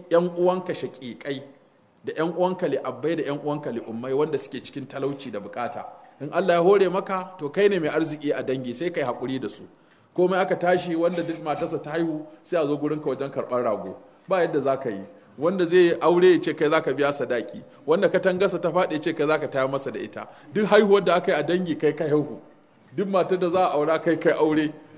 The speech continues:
Duk wanda yake da bukata, duk mara lafiya kai ne. Saboda haka sai ka ga abu ya maka yawa, haka fara kuka cewa,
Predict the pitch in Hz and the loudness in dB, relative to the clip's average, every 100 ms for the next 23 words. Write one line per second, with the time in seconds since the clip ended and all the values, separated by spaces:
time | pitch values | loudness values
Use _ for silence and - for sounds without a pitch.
0 | - - 139 196 180 190 196 190 180 175 | -20 -8 -4 -4 -2 0 2 6 6 6
1 | 156 143 143 175 175 170 143 185 190 190 | 4 2 2 2 4 2 2 4 6 6
2 | 165 170 170 180 131 151 147 135 98 - | 6 4 4 2 2 4 4 2 -6 -14
3 | - - 175 170 175 175 175 180 151 165 | -20 -10 -4 0 0 0 -2 -2 -2 -2
4 | 135 127 143 156 156 139 135 123 143 127 | -2 0 0 0 -2 -2 0 -2 -6 -6
5 | 127 123 - 120 131 120 127 113 104 | -4 -4 -6 -8 -8 -8 -8 -8 -10